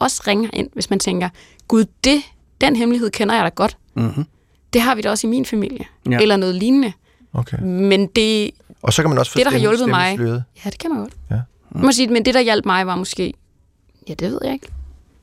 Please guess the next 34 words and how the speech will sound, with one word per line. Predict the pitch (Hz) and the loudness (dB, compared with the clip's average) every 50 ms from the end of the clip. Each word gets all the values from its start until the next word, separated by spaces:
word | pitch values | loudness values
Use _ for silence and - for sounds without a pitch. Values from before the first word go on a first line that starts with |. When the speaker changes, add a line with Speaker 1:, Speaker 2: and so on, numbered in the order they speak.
| _ - | _ 0
Speaker 3:
Men | - 147 143 | 2 2 4
jeg | 147 160 | 4 2
ville | 170 180 190 | 2 0 -2
jo | 180 | -2
umiddelbart | 156 156 170 170 165 147 120 - | 0 2 2 2 4 2 2 2
bare | - 143 | 0 -2
sige, | 135 - - 151 139 131 127 - - _ - - | -2 -2 -2 0 0 0 0 -2 -4 _ -14 -6
altså, | - 117 110 117 120 113 - 92 | -4 -2 0 2 2 0 -2 -4
psykolog | - - - - - 127 113 117 107 123 131 - - - | -10 -12 -6 -2 0 0 2 2 2 2 0 0 -2 0
ville | 123 127 110 | 2 4 6
være | 110 107 | 6 4
godt, | 98 104 104 110 117 | 4 4 2 2 2
ikke? | 139 147 147 - _ _ _ _ - - | 2 0 -2 -4 _ _ _ _ -10 -6
At | - | -2
få | - 123 | -2 -2
talt | - - 135 123 - 120 | 0 2 0 0 2 2
om | 120 110 110 | 0 0 0
det. | 120 123 - | -2 -2 0
Men | 120 127 123 | 2 2 2
det, | - - 143 135 | 2 2 4 4
der | 156 | 4
i | 147 135 | 4 4
virkeligheden | 123 143 147 170 165 147 139 | 4 2 2 2 2 2 2
ville | 123 117 110 | 0 0 -2
hjælpe, | 113 110 110 110 107 104 | -2 -2 -2 -2 -2 0
var | 117 110 107 - - - - - - _ - | 2 2 0 -2 -6 -18 -20 -20 -20 _ -2
de | - 127 | 0 2
implicerede. | 117 104 - 113 - - 120 120 - 120 120 117 120 _ _ _ _ _ _ _ _ _ _ _ _ _ | 2 2 0 -2 -2 0 0 -2 -2 -2 -4 -6 -8 _ _ _ _ _ _ _ _ _ _ _ _ _
Men | - 123 113 | 0 2 4
hvis | 107 117 107 - | 4 2 2 4
det | - 113 | 4 4
er | 113 | 4
så | 131 - - 151 - | 4 4 0 -2 0
grimt, | - 123 143 - - - - - | 2 2 2 2 0 -10 -20 -20